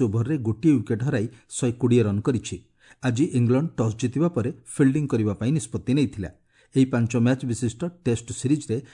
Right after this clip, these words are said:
ଭାରତ ଗୋଟିଏ ମ୍ୟାଚ୍ ଜିତିଥିବା ବେଳେ ଇଂଲଣ୍ଡ ଦୁଇଟି ମ୍ୟାଚ୍ ଜିତି ଆଗରେ ରହିଛି।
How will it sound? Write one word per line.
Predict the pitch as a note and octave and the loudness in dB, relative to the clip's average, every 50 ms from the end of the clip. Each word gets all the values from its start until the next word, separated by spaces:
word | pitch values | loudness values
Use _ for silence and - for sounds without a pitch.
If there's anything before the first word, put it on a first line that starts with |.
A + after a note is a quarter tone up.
| _ _ - | _ _ -4
ଭାରତ | A2+ B2+ B2+ B2+ B2+ - A2+ | -2 -2 -2 -2 -2 -4 -4
ଗୋଟିଏ | G2+ A#2+ A#2+ - E3+ E3+ | -2 -2 -2 0 0 2
ମ୍ୟାଚ୍ | D#3 D3 C3+ B2+ - - G2+ | 2 2 0 -2 -4 -6 -8
ଜିତିଥିବା | G#2+ G#2 - C3+ - E3 F3+ F3 | -8 -8 -8 -6 -4 -2 0 0
ବେଳେ | C#3 A2+ A2 - - _ - | 0 -2 -2 -4 -6 _ -2
ଇଂଲଣ୍ଡ | B2+ B2 B2 B2 A#2+ A#2 A2+ | 0 0 2 2 2 0 2
ଦୁଇଟି | G2+ B2 C#3+ D#3 - - B2 | 2 2 2 2 0 -2 -2
ମ୍ୟାଚ୍ | G#2 A2 A#2+ B2+ A#2+ - | 0 0 0 0 -2 -4
ଜିତି | G2+ A#2 C3 C3 - G#2 | -6 -6 -4 -4 -6 -6
ଆଗରେ | F#2+ A2+ G#2+ G2+ G2 G2+ F#2+ | -6 -4 -4 -4 -2 -2 -2
ରହିଛି। | G2 F#2+ F#2 - F2+ | -2 -4 -4 -6 -10